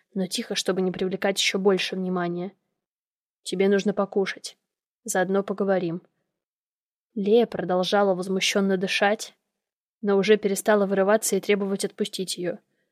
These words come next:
В столовой на нас пялились с не меньшим любопытством, но меня это не парило. Я гордо нес девушку,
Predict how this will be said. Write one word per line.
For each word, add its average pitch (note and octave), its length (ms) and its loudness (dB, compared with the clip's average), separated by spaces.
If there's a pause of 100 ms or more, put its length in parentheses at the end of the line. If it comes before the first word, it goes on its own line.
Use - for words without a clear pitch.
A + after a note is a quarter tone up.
(400)
В - 80 -20
столовой G#3 440 4
на F#3+ 100 -2
нас F#3+ 200 -2
пялились G#3 560 0 (200)
с - 140 -10
не G#3 100 4
меньшим F#3+ 420 2
любопытством, F#3+ 720 -4 (200)
но G3 80 0
меня G3 240 2
это G3 140 -2
не G3+ 100 2
парило. F3 440 2 (720)
Я F#3 120 0
гордо G3 320 6
нес G3 260 2
девушку, A3 520 2